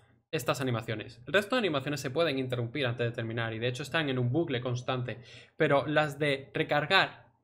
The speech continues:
y las de beber tienen que terminar para poder volver a las animaciones normales de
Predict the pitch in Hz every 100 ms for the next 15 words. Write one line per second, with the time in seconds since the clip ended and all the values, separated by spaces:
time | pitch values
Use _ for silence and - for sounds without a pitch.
0 | - 143 131 127 185 147 135 131 - -
1 | - 175 165 165 165 151 147 143 - -
2 | _ _ 160 165 165 - 147 139 160 156
3 | 147 147 135 151 151 139 131 135 123 123
4 | 143 139 127 127 139 127 120 127 -